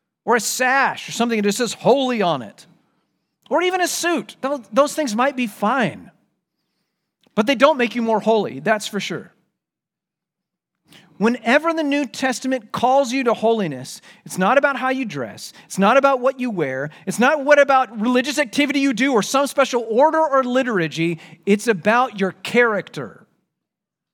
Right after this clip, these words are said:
This is the New Testament calling to holiness. Being consecrated,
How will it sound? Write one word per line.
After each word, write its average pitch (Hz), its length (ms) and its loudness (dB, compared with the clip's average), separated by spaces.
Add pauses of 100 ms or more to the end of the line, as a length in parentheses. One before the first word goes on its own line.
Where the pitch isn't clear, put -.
(600)
This 269 200 0
is 262 100 -10
the 269 100 -2
New 247 140 -2
Testament 220 440 -4
calling 196 360 -2
to 139 60 -6
holiness. 139 640 -8 (3500)
Being 262 240 0
consecrated, 185 840 -2